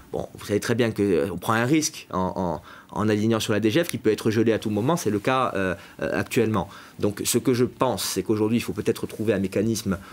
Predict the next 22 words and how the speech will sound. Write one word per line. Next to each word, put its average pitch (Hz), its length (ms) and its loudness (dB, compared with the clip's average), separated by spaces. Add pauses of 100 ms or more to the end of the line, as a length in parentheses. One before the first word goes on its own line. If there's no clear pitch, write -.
(140)
de 95 140 2
revalo-, 110 460 2
revalorisation, 113 960 2
euh, 90 200 2
indexé, 110 540 2
euh, 92 80 2
sur 104 180 0
l'inflation. 113 600 2 (400)
Euh, - 40 -2 (420)
euh, - 40 0 (340)
je 104 180 2
l'ai 156 120 4
proposé, 123 720 2
euh, 87 400 0
dans 101 140 0
le 104 100 2
cadre 101 260 0
des 98 80 -4
discussions 101 560 -4
autour 95 200 0
du 98 100 -2
budget. 107 480 0